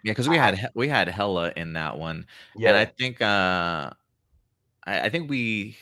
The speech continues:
Speaker 1: thought Sylvie from Loki was
Speaker 2: It
Speaker 1: the
Speaker 2: was
Speaker 1: Enchant-,
Speaker 2: Enchantress.
Speaker 1: Enchantress, but she certainly wasn't,
Speaker 2: But
Speaker 1: so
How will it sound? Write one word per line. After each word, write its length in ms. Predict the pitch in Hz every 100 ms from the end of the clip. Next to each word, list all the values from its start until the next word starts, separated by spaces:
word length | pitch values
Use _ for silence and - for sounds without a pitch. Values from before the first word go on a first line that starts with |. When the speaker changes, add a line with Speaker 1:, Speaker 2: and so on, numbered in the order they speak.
| - -
Speaker 1:
thought 340 | 117 131 -
Sylvie 600 | - 104 92 82 90 90
from 280 | - 80 82
Loki 400 | 87 110 - 85
was 280 | 78 80 90
Speaker 2:
It 80 |
Speaker 1:
the 40 | 104
Speaker 2:
was 120 | 76
Speaker 1:
Enchant-, 80 | 98
Speaker 2:
Enchantress. 580 | - 78 85 98 90 -
Speaker 1:
Enchantress, 360 | 85 82 78
but 160 | - 90
she 180 | - 98
certainly 420 | - 73 57 69
wasn't, 440 | 65 69 65 73
Speaker 2:
But 80 | 123
Speaker 1:
so 240 | 120 -